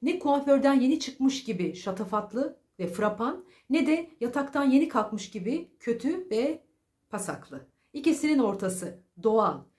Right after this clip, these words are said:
Çaba gösterilmemiş, yani çok çaba harcanmamış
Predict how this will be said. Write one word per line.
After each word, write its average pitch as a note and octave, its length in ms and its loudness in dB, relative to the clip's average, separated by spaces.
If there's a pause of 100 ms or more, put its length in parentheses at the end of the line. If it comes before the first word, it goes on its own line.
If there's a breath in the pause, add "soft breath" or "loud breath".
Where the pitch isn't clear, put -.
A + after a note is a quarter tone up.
(180)
Çaba E4 280 2
gösterilmemiş, E4+ 1200 0
yani G#3+ 280 -6
çok F4+ 220 -6
çaba E4 220 2
harcanmamış D#4 960 0